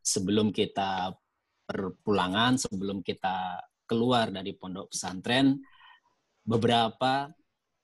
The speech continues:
setiap kiai itu memberikan sebuah pesan untuk para santrinya.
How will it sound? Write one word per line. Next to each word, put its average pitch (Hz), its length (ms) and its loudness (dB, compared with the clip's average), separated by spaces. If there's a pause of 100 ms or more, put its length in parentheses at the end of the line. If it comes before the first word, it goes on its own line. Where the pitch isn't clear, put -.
(100)
setiap 110 560 -10
kiai 110 400 -6
itu 135 160 -6
memberikan 104 480 -8
sebuah 95 720 -10
pesan 110 480 -2
untuk 95 320 -10
para 92 400 -10
santrinya. 92 640 -6